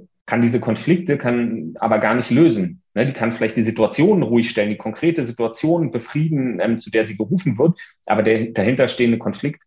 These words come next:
der wird eigentlich nicht geklärt. Das, das kann, soll die Polizei nicht, ist nicht ihre Aufgabe und das kann sie auch gar nicht.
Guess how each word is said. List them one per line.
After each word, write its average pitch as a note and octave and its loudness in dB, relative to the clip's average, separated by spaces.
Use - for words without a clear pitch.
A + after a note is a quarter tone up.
der F#2+ -6
wird A2 -4
eigentlich F#2+ -4
nicht G#2+ -4
geklärt. F#2 0
Das, - -4
das - -8
kann, C#3+ 0
soll B2 2
die G3 4
Polizei F3+ -2
nicht, F#3+ -4
ist - -20
nicht A#2+ -6
ihre G2 -4
Aufgabe E3+ 0
und B2 -4
das A2+ -8
kann A2+ -6
sie A2 -4
auch F#2 -2
gar F2+ -2
nicht. F#2 -8